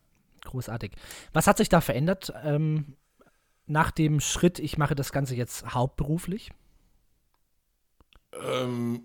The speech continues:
Speaker 2: ja, was hat sich da geändert? Das war natürlich, man hat natürlich am Anfang auch schon die, die, äh, klassische Erfahrung machen müssen. Äh,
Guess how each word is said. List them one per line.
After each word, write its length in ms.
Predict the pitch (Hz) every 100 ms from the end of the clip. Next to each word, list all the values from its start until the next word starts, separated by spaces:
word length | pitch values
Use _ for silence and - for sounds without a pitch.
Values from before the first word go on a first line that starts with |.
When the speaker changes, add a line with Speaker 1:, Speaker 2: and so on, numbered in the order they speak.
| -
Speaker 2:
ja, 460 | 165 180 156 123 135
was 160 | 139
hat 80 | 139
sich 140 | 131
da 120 | 139 117
geändert? 420 | 127 196 190 120
Das 120 | 117
war 80 | 127
natürlich, 380 | 135 - 139 120
man 160 | 127
hat 160 | 160 160
natürlich 340 | 151 151 139
am 100 | 107
Anfang 260 | 120 - 135
auch 180 | 131 -
schon 320 | 156 185 131
die, 160 | 131
die, 300 | 120 123 123
äh, 280 | - 98 92
klassische 720 | - 104 - - - 170 160
Erfahrung 840 | 151 135 - 117 131 139 156 156 151
machen 480 | 101 110 104 95 101
müssen. 420 | 117 - 185 175 - - - - -
Äh, 280 | 147 147